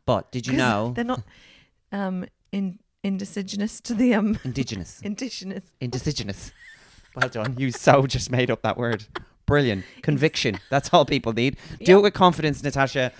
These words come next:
Speaker 1: and you'll get anywhere.
Speaker 2: Yeah, elephants are not indigenous to this country. <laughs>
Speaker 1: Yeah, but you're reading a book called Signs, and
Speaker 2: I'm
Speaker 1: it's not
Speaker 2: reading
Speaker 1: about
Speaker 2: it.
Speaker 1: road signs.
Speaker 2: It isn't. It's about signs from the universe, and whether you're spiritual, you believe in it or not.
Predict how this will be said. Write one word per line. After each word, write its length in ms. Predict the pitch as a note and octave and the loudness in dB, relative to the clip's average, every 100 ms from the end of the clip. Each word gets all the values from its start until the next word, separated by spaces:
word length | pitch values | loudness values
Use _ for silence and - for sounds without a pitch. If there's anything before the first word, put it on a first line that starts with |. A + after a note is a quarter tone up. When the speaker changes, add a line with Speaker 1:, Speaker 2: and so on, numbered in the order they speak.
| A2+ G#2+ | -8 -4
Speaker 1:
and 100 | A2+ | -2
you'll 100 | A2+ | 0
get 120 | A2 | 0
anywhere. 280 | G#2 G2 G#3 | 0 -2 -2
Speaker 2:
Yeah, 140 | G3 | 0
elephants 420 | G#3 A#3 B3+ G#3 A3+ | 0 0 -2 -4 -4
are 40 | |
not 200 | A3 A3 | -4 -4
indigenous 580 | G#3 F#3 F#3 E3+ F#3 - | -6 -6 -8 -4 -6 -4
to 120 | - | -4
this 220 | F#3+ G#3+ | -2 -2
country. 420 | - C4 F#3+ C#4+ C#4+ | 0 0 4 4 4
<laughs> 60 | - - - - G4+ - - - - D4+ - - - C#4+ - - - - - - D4+ - - - - - E3 - - - - - _ - - - - - G3 F#3+ | 2 6 6 6 2 4 0 0 -2 -4 -2 -4 0 -2 -2 -2 -2 0 -2 2 -2 -2 -2 -2 -2 -6 -6 -6 -12 -20 -20 -20 _ -16 -14 -14 -20 -14 -12 -12
Speaker 1:
Yeah, 240 | - C#3+ A#2+ | -4 0 2
but 140 | D3+ | 2
you're 160 | D#3+ F#3 | 4 4
reading 240 | G#3 G#3 | 2 0
a 40 | F#3 | -2
book 220 | F3+ - | -2 -2
called 220 | E3 E3+ | -2 0
Signs, 420 | G#2 G2+ C#3+ - - | -2 -2 -4 -6 -6
and 100 | A#2+ | -4
Speaker 2:
I'm 80 | G#3 | -2
Speaker 1:
it's 60 | |
not 60 | A3 | -2
Speaker 2:
reading 120 | C3 | 0
Speaker 1:
about 160 | D#3+ C#3 | 0 2
Speaker 2:
it. 40 | |
Speaker 1:
road 200 | A2 G#2+ | 0 -2
signs. 320 | A2+ A2 C3 | -4 -6 -6
Speaker 2:
It 120 | A3+ | -4
isn't. 180 | A#3 G#3+ | -4 -4
It's 160 | F3+ G#3+ | -8 -6
about 240 | A3 G3+ | -4 -4
signs 240 | A3+ G#3+ G3+ | -6 -8 -8
from 80 | |
the 60 | G3+ | -10
universe, 420 | F#3 D#3+ D#3+ D#3+ | -8 -8 -8 -10
and 100 | F3+ | -10
whether 160 | F3+ F#3+ | -8 -6
you're 140 | F#3+ | -8
spiritual, 640 | F3+ A3 A#3 - - A3+ A3 | -10 -8 -8 -8 -8 -8 -8
you 140 | G3 | -10
believe 340 | F#3+ G3 G#3 | -12 -12 -12
in 80 | G3 | -14
it 80 | F#3 | -12
or 100 | F#3 | -12
not. 320 | F3+ D#3+ - | -10 -12 -14